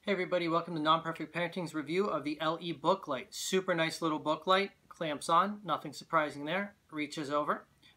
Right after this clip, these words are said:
um, illuminates your book. What I really like about it is how articulate this arm is. So this has a lot of uses, even for not a book or reading. Um, this one, now I have a thick table here, but, um, you know, I can clamp it onto this table.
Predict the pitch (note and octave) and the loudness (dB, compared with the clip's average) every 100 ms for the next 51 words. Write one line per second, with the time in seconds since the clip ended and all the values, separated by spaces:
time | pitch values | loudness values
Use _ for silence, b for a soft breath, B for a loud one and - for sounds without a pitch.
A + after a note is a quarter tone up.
0 | b C#3+ C#3+ D3 D#3 D3+ D#3 D#3 - D3 | b 2 2 0 -4 0 0 -2 -2 4
1 | F3 - - D#3 E3 D3+ F3 G3 F3+ E3+ | 4 4 0 2 2 4 4 4 4 2
2 | E3 D#3+ D3+ C#3+ C3 B2+ B2 D3+ C#3+ D3 | 2 2 4 2 -2 -6 -4 0 2 0
3 | - D3+ - D3+ C#3+ - C3+ - C3+ C3 | -4 -6 -4 -4 -4 -6 -8 -4 -4 -2
4 | C#3 D3 C#3+ B B - - E3 F3 G#3 | -2 -4 -8 B B -8 -2 0 0 0
5 | C4 A3+ D#3 C3 C3+ D#3+ C#3 C3+ C3+ E3+ | 0 0 2 2 2 2 -2 -4 -4 -6
6 | D3+ C#3+ C#3 D3+ C#3 - D3 C#3+ C3+ D3 | -6 -6 -6 -4 -6 -4 -2 2 4 4
7 | - - C#3+ C3+ C3+ - D3+ B2+ C3+ E3+ | 0 -6 -4 0 0 0 -4 -2 0 0
8 | F#3+ - B B - C#3+ C#3+ C#3 - b | -2 -8 B B -4 -2 -2 -4 -10 b
9 | - E3 E3 E3+ D#3 F3+ G3 F#3 D3+ - | 0 0 2 2 6 6 6 4 -2 0
10 | F3+ - - D#3 D3+ D3 - D3 B2 - | 0 0 -6 -4 -2 -2 0 -2 -2 -8
11 | B _ - D3 - - _ D#3+ D3 C#3 | B _ 0 0 0 -10 _ -4 -2 -4
12 | C3+ - E3+ C#3+ C3 - - - - F3 | -8 -6 -4 -4 -6 -10 2 4 4 -4
13 | E3 - F3+ E3 D3+ C#3+ C3+ B2+ - - | -6 -2 0 0 -2 -2 -4 -8 -12 -4
14 | F3+ E3 E3+ | -2 0 -4